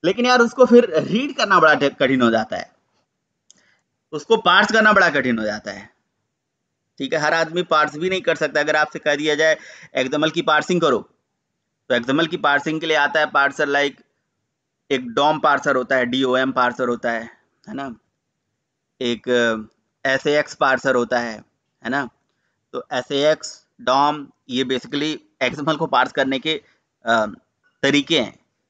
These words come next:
प्रोग्राम्स हैं, टेक्निक हैं। अब वो सब मतलब जब एक्सएमएल parsing specially करोगे, कहीं आपको ज़रूरत पड़ जाए तो इन दोनों parsers को यूज़ कर, अभी Google पे type कर दो डॉम parser क्या होता है, एक्सएमएल को वैसे read करा जा सकता है, तो आपको मिल जाएगा। लेकिन जेएसएन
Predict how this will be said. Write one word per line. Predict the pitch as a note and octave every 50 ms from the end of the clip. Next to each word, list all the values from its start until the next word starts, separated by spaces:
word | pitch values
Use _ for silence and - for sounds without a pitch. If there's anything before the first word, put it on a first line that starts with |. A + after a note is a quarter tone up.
| _ _ _
प्रोग्राम्स | B2 B2+ A#2+ C3+ C3+ C#3+ D3 C#3+ C3+ -
हैं, | A2 - - _ _ _ _ _ _ _ _ _ _ _ _ _ _ _ _ _ _ _ _
टेक्निक | B2+ B2+ - C#3+ D#3+ D#3 A#2+ A#2+
हैं। | G#2 - - _ _ _ _ _ _ _ _ _ _ -
अब | C3 B2+ A#2+ A2+ A#2
वो | B2+ B2 C#3 D3+
सब | D3+ E3+ D#3+ C#3+ B2+ A2 - - - - _ -
मतलब | B2+ C3 C#3+
जब | C#3 C#3 C3
एक्सएमएल | C3 B2 B2+ A#2 C3+ D3+ D#3 D3+
parsing | - D3 C3 C3 B2 D3 C#3+ C#3+ C#3
specially | A#2+ C3+ C3+ B2 C3+ C#3 C3+
करोगे, | C#3 C3+ C3+ C#3+ D3 C#3+
कहीं | C3 C3 C#3 C#3
आपको | C3+ B2 B2+ C3 B2
ज़रूरत | A#2+ B2+ C#3 C3 -
पड़ | C#3+ C3 B2+
जाए | B2+ C3 C3
तो | B2+ C3+
इन | C3 B2
दोनों | B2 B2 B2+ C3
parsers | B2 - D3 - - A#2+ A#2
को | - D#3
यूज़ | D#3 E3+ F#3 F3+
कर, | - C3+
अभी | C3 C#3+ C#3+ D#3+ D#3+
Google | C#3+ C#3+ D3 D3+ C#3+ D3
पे | D#3
type | B2+ C#3 C3+ C3 B2
कर | C#3
दो | C3 C3+ C#3+
डॉम | C3+ B2+ C3 C3 C3
parser | - D3+ D3+ D3 - B2+ A#2+
क्या | - - B2+ A#2
होता | G#2+ G#2+ - -
है, | - - _ _ _ _ _ _ _ _ -
एक्सएमएल | B2+ B2+ C3 C3+ C#3 C#3 C3+
को | C#3 C#3
वैसे | C3 C3 C3 A#2 - C#3
read | C#3 C3 A#2
करा | - B2+ B2
जा | A#2+ A#2
सकता | G#2+ A2 - _ A#2+
है, | C3
तो | C#3+ F#3+
आपको | F3 E3+ E3+ - _ _ _ _ _ _ - F3
मिल | D3 D3 C3+ A#2+
जाएगा। | A2+ - - - - - - _ _ _ _ _ _ _ _ _ _ _ _ _ _ -
लेकिन | D3+ F#3 G#3 A3+ F#3+
जेएसएन | D#3+ E3+ F3+ F#3+ F#3 A#3 A#3+ A#3